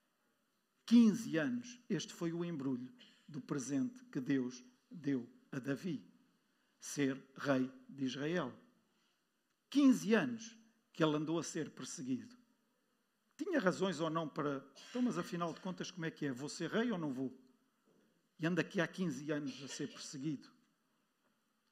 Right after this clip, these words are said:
E se fôssemos ver, víamos Jó, Ruth, Noemi, Abraão, Isaac, Jacó,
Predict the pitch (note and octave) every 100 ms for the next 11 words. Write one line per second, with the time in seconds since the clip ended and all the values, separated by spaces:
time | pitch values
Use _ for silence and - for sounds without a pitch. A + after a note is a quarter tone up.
0 | _ _ _ - - A3 - F3+ B2+ B2+
1 | E3 C#3 - - _ _ _ _ _ _
2 | _ _ - F#3+ F#3 D3+ A#2 C#3 D#3 B2+
3 | - - _ B2+ D#3 F3 - - - -
4 | D#3 E3+ D3 D3+ E3+ B2+ - - D3 D3+
5 | D3+ E3 C#3 A#3+ - D#3+ C3 E3+ E3 -
6 | - - _ - F3+ - F3+ D#3